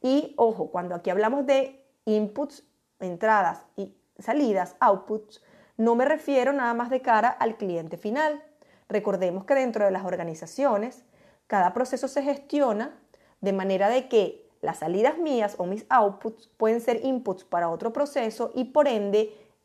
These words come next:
esa persona que necesita o esa unidad dentro de la empresa que necesita mis salidas van a ser, eh, eh, va a ser mi cliente interno. Con esto, al a-, medir o al, eh, al evaluar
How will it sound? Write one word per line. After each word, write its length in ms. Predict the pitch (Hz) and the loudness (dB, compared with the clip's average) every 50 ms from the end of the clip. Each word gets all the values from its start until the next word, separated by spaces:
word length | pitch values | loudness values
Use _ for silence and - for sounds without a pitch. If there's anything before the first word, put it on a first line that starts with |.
| _ | _
esa 360 | - 233 262 269 269 - 330 | 4 4 4 4 4 -2 -4
persona 440 | 302 392 370 - - 233 220 247 277 | -4 -4 -4 -4 -2 -2 -2 -2 -2
que 100 | - 311 | -2 -4
necesita 600 | 285 262 - 208 190 - - 247 240 - - 175 | -4 -4 -6 -8 -8 -6 -4 -4 -4 -4 -2 -2
o 120 | 165 170 170 | -2 0 -2
esa 160 | 165 - 214 | -2 -4 -6
unidad 300 | 233 254 254 226 196 180 | -4 -4 -2 -2 -2 -2
dentro 380 | 185 202 226 240 226 254 254 | -2 -4 -4 -4 -4 -4 -2
de 80 | 233 208 | 0 0
la 60 | 190 | 0
empresa 480 | 175 165 165 - 220 208 196 - 175 160 | -2 -4 -2 -2 -2 -2 -2 -4 -8 -8
que 80 | - | -8
necesita 600 | 160 160 160 175 165 - 240 233 226 - - - - - - _ - _ _ | -10 -10 -10 -12 -8 -4 -2 -2 -2 -2 -6 -8 -8 -12 -20 _ -20 _ _
mis 280 | - 214 240 320 311 - | 0 2 2 2 0 0
salidas 580 | - 330 311 285 247 208 190 196 202 202 - - _ _ - - - _ _ _ _ | 0 0 2 2 2 2 2 0 -2 -2 -6 -12 _ _ -20 -20 -20 _ _ _ _
van 380 | 190 185 185 247 254 285 311 | -8 0 2 2 2 2 0
a 80 | 320 311 | -2 -6
ser, 600 | 320 - - 277 254 240 240 240 247 254 - - - | -6 -4 0 0 2 2 2 0 0 -2 -4 -6 -2
eh, 340 | - 220 208 202 196 190 - | 0 2 2 2 0 0 0
eh, 100 | 214 208 | 0 2
va 100 | 196 220 | 2 2
a 40 | 233 | 2
ser 240 | 226 - 254 254 247 | 2 2 0 2 2
mi 260 | 240 233 269 294 294 | 2 0 0 -2 -2
cliente 520 | - 220 208 190 175 165 170 160 190 180 - - | -2 -2 -2 -2 -2 -4 -8 -8 -8 -8 -8 -8
interno. 560 | 190 165 - - - - - _ _ - _ _ _ _ _ _ _ _ _ _ - - _ _ _ _ _ | -10 -10 -10 -12 -14 -14 -16 _ _ -20 _ _ _ _ _ _ _ _ _ _ -20 -20 _ _ _ _ _
Con 180 | - 226 233 | 2 2 4
esto, 480 | 285 302 254 - - - 302 330 415 - - _ _ _ _ _ _ _ _ _ _ | 4 2 0 -2 -4 -6 -6 -6 -6 -12 -20 _ _ _ _ _ _ _ _ _ _
al 160 | 185 185 180 | 0 0 2
a-, 300 | 175 175 - - - - | 2 0 -2 -4 -6 -6
medir 580 | 190 190 185 185 180 180 226 254 247 214 220 - | -4 -2 0 0 0 0 0 0 0 0 0 0
o 140 | - 190 180 | -2 -2 0
al, 160 | 175 175 - - | 0 -2 -2 -4
eh, 220 | - 190 190 - - | -4 -2 -2 -2 -2
al 240 | 190 185 175 175 175 - | -2 -2 0 -2 -2 -2
evaluar 680 | 202 196 180 180 175 185 202 226 220 208 185 170 - - | -4 -2 -2 -2 -2 0 2 2 4 4 2 0 -2 -8